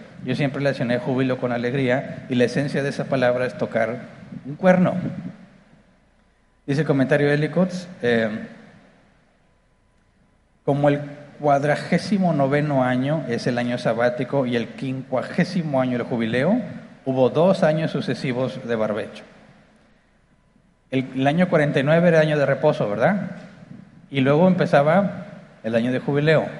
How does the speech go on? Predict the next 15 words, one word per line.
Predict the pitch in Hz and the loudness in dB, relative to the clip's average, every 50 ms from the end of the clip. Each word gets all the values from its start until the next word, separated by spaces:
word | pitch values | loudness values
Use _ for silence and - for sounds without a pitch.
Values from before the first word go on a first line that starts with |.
| - - - - - - - - _ _ _ - | -16 -18 -20 -20 -20 -20 -20 -20 _ _ _ -6
En | - 123 123 | -4 -2 -2
el | 120 120 120 | 0 0 0
año | 131 156 170 175 | 0 0 0 0
de | 180 175 | 0 0
jubileo | 175 180 170 165 160 160 156 156 151 156 170 156 | 0 0 2 2 2 4 4 4 4 4 2 0
se | - - | -2 -4
aplicaban | 127 117 123 123 120 131 127 135 139 127 | -4 -2 -2 -2 0 0 0 0 0 0
las | 120 113 113 | -2 -2 -2
mismas | 139 151 165 175 180 170 160 | -2 -4 -2 -2 -2 -2 -2
reglas | 156 151 151 160 160 - | -2 -4 -2 -2 -4 -4
que | - 139 | -4 -4
el | 123 | -4
año | 127 127 131 131 | -4 -2 -2 -2
de | 135 | -2
reposo. | 131 135 131 - 165 165 160 - 104 | -2 -4 -2 2 2 2 2 0 -4